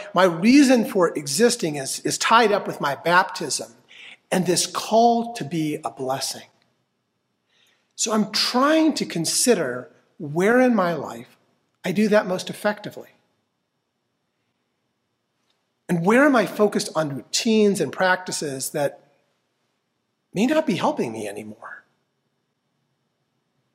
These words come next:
It's not enough just to hold fast to what you know,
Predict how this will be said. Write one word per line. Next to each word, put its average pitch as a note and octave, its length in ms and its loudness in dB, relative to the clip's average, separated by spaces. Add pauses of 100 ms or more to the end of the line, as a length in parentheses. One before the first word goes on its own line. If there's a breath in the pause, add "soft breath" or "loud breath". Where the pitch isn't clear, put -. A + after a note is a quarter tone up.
(840)
It's G3 240 -4
not G3+ 320 2
enough F3 480 -2
just - 240 -4
to C3+ 100 -6
hold D#3 420 -4
fast C3 560 -6
to D3 120 -12
what C3+ 280 -8
you B2+ 80 -8
know, A2+ 440 -6